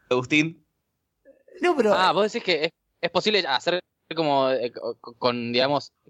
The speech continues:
Speaker 3: con es-, con esa noticia de que las búsquedas, el máximo de búsquedas fue por ese lado, decir que el anterior referéndum es inválido.
Speaker 2: Claro, una cosa, eh, a ver, lo, no, no lo escuché con una,
Speaker 3: Yo no sabía.
Speaker 2: con un fundamento muy sólido, no sé si es una cosa oficial o no,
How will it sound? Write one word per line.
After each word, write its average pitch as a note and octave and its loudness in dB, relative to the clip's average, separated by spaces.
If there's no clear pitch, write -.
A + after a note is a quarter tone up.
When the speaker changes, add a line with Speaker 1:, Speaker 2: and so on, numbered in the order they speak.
Speaker 3:
con A#2 0
es-, D3 0
con C3+ 0
esa D3+ 0
noticia C#3+ -2
de B2 0
que C3 2
las A2+ -4
búsquedas, A#2+ 0
el A#2 -6
máximo B2+ 0
de A#2 2
búsquedas B2 0
fue B2+ 0
por B2 2
ese B2 -2
lado, C#3 2
decir B2 -2
que C3 2
el A#2 0
anterior B2+ 0
referéndum C#3 -2
es C3 -8
inválido. C3+ 0
Speaker 2:
Claro, B3 2
una A#3+ 0
cosa, B3+ 0
eh, E3+ 2
a E3 2
ver, F3 4
lo, E3 2
no, A#3 2
no B3+ 2
lo C4+ 2
escuché G#3 0
con G#3 2
una, D#3+ 2
Speaker 3:
Yo D3+ 4
no D3+ 4
sabía. C#3 4
Speaker 2:
con D3+ 2
un E3+ 2
fundamento F3+ 2
muy E3+ 2
sólido, D3 2
no D#3 2
sé F#3 2
si - 0
es C#3 -2
una C3+ 2
cosa C#3+ 0
oficial C#3 0
o C#3 2
no, C3+ 2